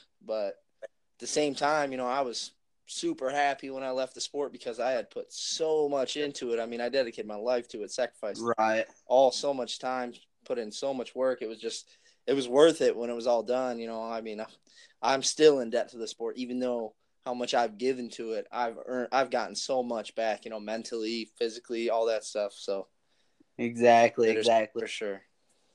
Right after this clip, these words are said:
Speaker 2: One door opens, another one, or one door closes, another one opens, right?
Speaker 1: For sure, absolutely.
Speaker 2: So I want to dive into, actually, I want, I want to put this on record as well.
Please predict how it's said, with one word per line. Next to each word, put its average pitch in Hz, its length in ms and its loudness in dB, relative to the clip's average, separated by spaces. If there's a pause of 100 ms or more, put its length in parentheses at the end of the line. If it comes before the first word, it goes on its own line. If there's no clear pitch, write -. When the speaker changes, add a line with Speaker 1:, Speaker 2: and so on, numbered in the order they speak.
(140)
Speaker 2:
One 127 260 0
door 123 300 6
opens, 120 440 -2
another 113 320 -6
one, 113 320 -12
or 123 220 2
one 123 200 -2
door 123 200 0
closes, 117 500 -6
another 117 440 -6
one 117 180 -8
opens, 110 440 -6
right? 113 180 -2
Speaker 1:
For 110 80 0
sure, 104 280 0
absolutely. 101 640 -2 (880)
Speaker 2:
So 170 540 8 (180)
I 151 100 0
want 170 240 -2
to 175 140 -16
dive 143 380 -4
into, 143 560 -16 (1200)
actually, 160 320 -6
I 135 80 -4
want, 147 220 -6
I 135 60 -4
want 147 200 -4
to - 20 -20
put 147 160 -12
this 139 160 -14
on 120 180 -8
record 117 340 -12
as 110 160 -16
well. 110 200 -10